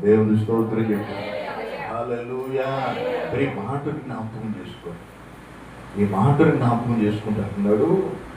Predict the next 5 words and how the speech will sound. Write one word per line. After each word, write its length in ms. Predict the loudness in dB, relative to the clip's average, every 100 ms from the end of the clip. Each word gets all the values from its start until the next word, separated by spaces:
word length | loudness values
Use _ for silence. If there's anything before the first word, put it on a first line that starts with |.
| -16 -16 -16 2
కృప 320 | 6 6 8
మూలముగా 1160 | 8 8 4 4 6 6 2 0 0 0 0 -4 -12 -6
ఆత్మను 720 | 0 2 2 -2 0 2 4 0
తిరస్కరించిన 840 | 0 0 -2 -2 0 0 -2 -6
వాడు, 240 | -8 -10